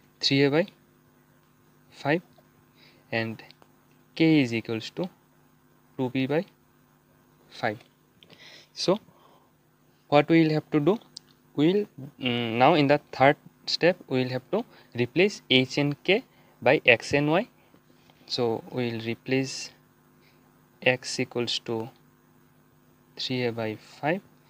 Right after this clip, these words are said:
and Y equals to two B by five.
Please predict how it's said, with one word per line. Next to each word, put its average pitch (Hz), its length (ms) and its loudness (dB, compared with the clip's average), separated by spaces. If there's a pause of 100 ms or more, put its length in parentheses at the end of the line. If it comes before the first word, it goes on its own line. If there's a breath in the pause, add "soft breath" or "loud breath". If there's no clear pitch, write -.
(340 soft breath)
and 110 360 -6 (200)
Y 123 260 -2
equals 110 500 -8
to 165 180 -10 (720)
two 120 240 -10
B 127 120 -8
by 160 200 -6 (1200)
five. 117 200 -8